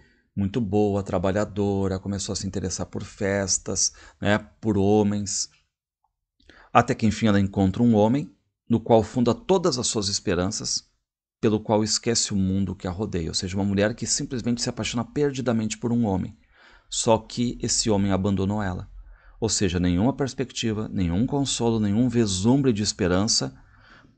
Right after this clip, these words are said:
porque abandonou ela o único por quem e em quem ela sentia viver. E aí ela se sentiu abandonada, sozinha e cometeu suicídio.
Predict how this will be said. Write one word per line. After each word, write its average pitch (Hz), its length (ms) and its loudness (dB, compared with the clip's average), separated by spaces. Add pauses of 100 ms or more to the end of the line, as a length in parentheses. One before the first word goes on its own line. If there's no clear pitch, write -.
porque 139 600 2 (160)
abandonou 101 760 2
ela 113 240 6
o 107 240 4
único 180 340 2
por 120 240 -2
quem 113 460 -2
e 123 100 0
em 123 140 4
quem 110 480 0
ela 107 220 -2
sentia 95 680 -2 (160)
viver. 107 600 -2 (1700)
E 135 100 4
aí 120 300 4
ela 113 160 0
se - 160 0
sentiu 98 460 -2
abandonada, 104 800 -2
sozinha 101 600 -2
e 98 40 -2
cometeu 101 420 -4
suicídio. 110 640 -6